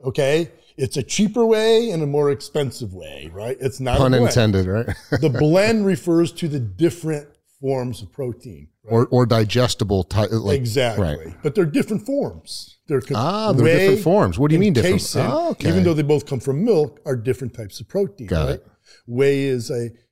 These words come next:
Speaker 1: is a soluble protein. Casein is a globular, uh, protein. They act completely different. Same with egg, which is why we have egg in here. They also provide different amino acid profiles,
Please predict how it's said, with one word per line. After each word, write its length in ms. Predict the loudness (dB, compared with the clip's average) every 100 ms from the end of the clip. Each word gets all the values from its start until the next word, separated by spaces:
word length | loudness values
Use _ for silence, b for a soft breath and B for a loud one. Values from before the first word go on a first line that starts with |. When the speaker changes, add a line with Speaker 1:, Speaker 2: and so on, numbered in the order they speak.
| _
Speaker 1:
is 200 | -8 -8
a 60 | -6
soluble 540 | -4 -2 0 0 -4
protein. 540 | -2 -2 -2 -6 -12 -12 _ _ _ _ _
Casein 420 | -4 -4 -4 -6
is 120 | -8 -8
a 40 |
globular, 760 | -8 -6 -4 -4 -4 -6 -8 -12 _ -12
uh, 140 | -12 -6
protein. 380 | -4 -4 -6
They 120 | -6 -4
act 160 | -6 -8
completely 400 | -10 -8 -6 -6
different. 400 | -6 -8 -12 -8
Same 220 | -2 0
with 120 | 0 0
egg, 280 | -2 -2 -4
which 140 | -10
is 60 | -8
why 120 | -6
we 120 | -4 -4
have 120 | -4
egg 200 | -6 -8
in 80 | -10
here. 160 | -14 -20 b b b b b
They 160 | -4 -2
also 240 | -2 -2
provide 320 | -4 -2 -2
different 260 | -2 -6 -6 -6
amino 240 | -6 -6
acid 340 | -8 -10 -12
profiles, 720 | -12 -14 -14 -18 -20 -20 -20